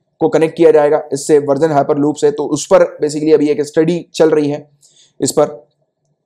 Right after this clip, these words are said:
कि लोग जो है वो आसानी से बहुत जल्दी जो है वो ट्रैवल कर पाएंगे, इसमें लोगों का टाइम जो है वो बहुत जल्दी बच जाएगा। तो ये एक एमओयू, Memorandum of Understanding साइन हुई है वर्जिन हाइपरलूप और बैंगलोर इंटरनेशनल एयरपोर्ट लिमिटेड के द्वारा,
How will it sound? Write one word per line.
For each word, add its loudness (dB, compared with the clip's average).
कि 2
लोग 4
जो 0
है 2
वो 4
आसानी 0
से -2
बहुत 2
जल्दी 0
जो 2
है 4
वो 4
ट्रैवल 0
कर 0
पाएंगे, -4
इसमें -2
लोगों 4
का 2
टाइम -2
जो -4
है 0
वो 0
बहुत -2
जल्दी -4
बच 0
जाएगा। 0
तो -6
ये 0
एक 2
एमओयू, 4
Memorandum 2
of 0
Understanding -2
साइन -2
हुई 2
है 2
वर्जिन 2
हाइपरलूप 2
और 4
बैंगलोर 2
इंटरनेशनल -2
एयरपोर्ट 4
लिमिटेड 2
के -4
द्वारा, -6